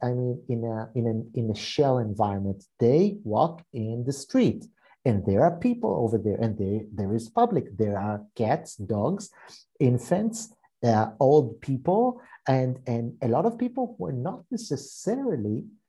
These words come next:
are used to the situation. Do you think that this specific case of service robot as a dog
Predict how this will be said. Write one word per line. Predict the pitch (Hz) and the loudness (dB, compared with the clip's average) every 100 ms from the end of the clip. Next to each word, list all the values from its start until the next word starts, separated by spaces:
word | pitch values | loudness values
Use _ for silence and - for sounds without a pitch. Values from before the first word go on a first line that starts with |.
| _ _ _ | _ _ _
are | 123 120 | 2 2
used | 110 107 180 180 - - | 2 2 2 0 -4 -6
to | |
the | 110 117 | -4 -2
situation. | 123 - 139 123 110 - - 92 _ _ - - - _ - | -2 -2 0 2 2 -2 -12 -14 _ _ -20 -20 -20 _ -4
Do | 190 | -2
you | 214 233 | 4 4
think | - - 262 143 120 - - _ _ | 4 0 0 0 -2 -10 -16 _ _
that | 117 104 - - _ | 0 0 -2 -14 _
this | - 180 185 | 4 4 4
specific | - - 113 - 185 185 - | -4 -4 -2 2 2 2 -2
case | 165 170 123 | 0 0 -2
of | - | -4
service | - 139 123 - - | 0 2 0 0 2
robot | 131 135 110 - | 2 2 0 0
as | 101 - | -2 -2
a | |
dog | 87 175 240 196 | 0 2 2 -2